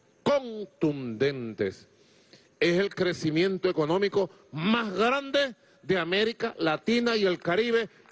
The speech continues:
y lo tiene la economía venezolana, la economía real, no la economía de papeles, de especulación, de mentirita. Es la economía que produce bienes, bienes reales,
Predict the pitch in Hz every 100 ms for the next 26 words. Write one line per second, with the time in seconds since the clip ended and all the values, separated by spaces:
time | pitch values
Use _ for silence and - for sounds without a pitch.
0 | - 180 175 175 196 214 226 214 - 185
1 | 196 196 185 180 220 233 220 196 - 160
2 | 180 175 139 - - - - - 180 185
3 | - 180 170 180 214 240 220 190 202 202
4 | 165 123 101 _ - - - - - -
5 | - 139 196 226 214 220 202 208 233 226
6 | 220 196 180 220 214 190 170 180 - 185
7 | - 170 156 185 220 208 180 175 170 -
8 | 170 214 208 143 120 - _ - 190 226
9 | 220 208 196 226 233 214 185 190 226 -
10 | 220 190 233 254 208 143 - _ _ _
11 | _ _ _ _ _ _ _ _ _ _
12 | _ _ _ _ _ 123 180 240 220 170
13 | 180 185 233 202 123